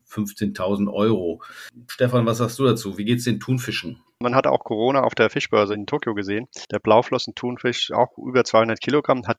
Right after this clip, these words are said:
Speaker 2: in diesem Jahr nur, ja, hundertfünfundsechzigtausend Euro bekommen. Ist zwar auch eine, eine Menge Geld, aber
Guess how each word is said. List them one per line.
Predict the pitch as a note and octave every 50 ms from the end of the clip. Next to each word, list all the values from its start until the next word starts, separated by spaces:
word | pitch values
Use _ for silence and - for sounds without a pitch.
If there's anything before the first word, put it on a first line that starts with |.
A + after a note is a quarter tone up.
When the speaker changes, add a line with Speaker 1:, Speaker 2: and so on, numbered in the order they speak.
| _ _
Speaker 2:
in | - C3 A#2+ G#2
diesem | G2 A#2 D3 D#3 E3+ D#3+
Jahr | D3 C#3+ C#3 C3+ B2+
nur, | A#2 B2 B2+ C3 C3 B2 A2+ A2 B2 A#2+ A2
ja, | A2+ A#2+ B2 A#2 - - -
hundertfünfundsechzigtausend | - C#3 C#3 B2 - - C3 C3 A#2+ A2+ A#2 A2+ - - A2 - - A#2 B2 C3 A#2+ G2+
Euro | F#2+ G2 G2 G2+ G2+ G2+ _ -
bekommen. | G#2+ G#2 - - A#2 A#2+ - _ _ _ _ _
Ist | - B2 - -
zwar | - - G#2+ G#2+
auch | A#2+ B2 - _
eine, | - B2 A2+ A2+ G#2+ G#2+
eine | G#2+ G#2+ A2
Menge | G#2+ G#2+ A2+ A#2 C3 B2
Geld, | - A2 G#2+ A2+ A#2+ - -
aber | A2+ G#2 G#2+ G#2+ G#2+ G#2